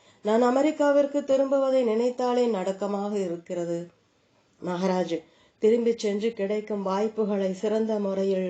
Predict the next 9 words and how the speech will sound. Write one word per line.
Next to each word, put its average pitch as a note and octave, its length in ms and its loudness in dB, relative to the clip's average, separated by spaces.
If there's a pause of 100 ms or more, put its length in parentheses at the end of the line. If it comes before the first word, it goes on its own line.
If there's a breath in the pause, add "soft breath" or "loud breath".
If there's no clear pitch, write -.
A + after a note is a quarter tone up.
உபயோகப்படுத்திக் G3+ 1000 -2
கொள். A3+ 180 -2 (420 soft breath)
முதலில் F#3 580 0
உன் F3 180 -6 (140)
பி F#3+ 220 -4
எஸ் A3 200 0
சி G3 140 -6
பட்டத்தை F#3 520 -8
பெறு. F3 280 -2